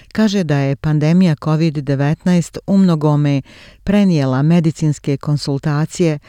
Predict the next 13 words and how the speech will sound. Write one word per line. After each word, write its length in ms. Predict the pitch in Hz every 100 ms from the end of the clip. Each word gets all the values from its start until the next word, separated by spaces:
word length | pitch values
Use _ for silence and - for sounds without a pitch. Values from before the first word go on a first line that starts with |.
| - - _
na 180 | 170 165
online 640 | 190 196 196 156 117 113 -
u 100 | 156
formi 600 | - 170 165 160 156 156 -
telehealtha. 720 | 175 156 131 135 117 - 98 127 _ - _
Profesorica 960 | - 165 151 151 - 151 156 - 143 135 -
Segelov 520 | - 170 165 165 160
smatra 520 | - 180 175 165 165
da 160 | 156 156
će 320 | - 170 151
prilagođavanje 1040 | 139 151 151 151 147 160 170 190 180 151 - - - -
medicinske 680 | 180 185 170 - 156 - 156
industrije 760 | 156 156 170 - 190 170 143